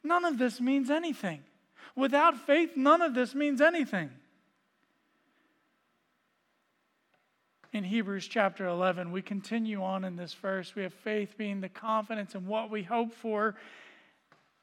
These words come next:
but it's also the assurance of what we cannot see.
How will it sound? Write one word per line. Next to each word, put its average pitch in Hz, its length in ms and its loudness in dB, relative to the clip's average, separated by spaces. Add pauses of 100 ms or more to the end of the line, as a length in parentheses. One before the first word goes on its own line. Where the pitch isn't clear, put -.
(140)
but 220 100 0
it's 220 140 -2
also 247 400 2
the 220 200 0
assurance 220 880 -4 (1120)
of 170 160 -8
what 202 140 -8
we 196 100 -8
cannot 185 360 -10
see. 147 380 -14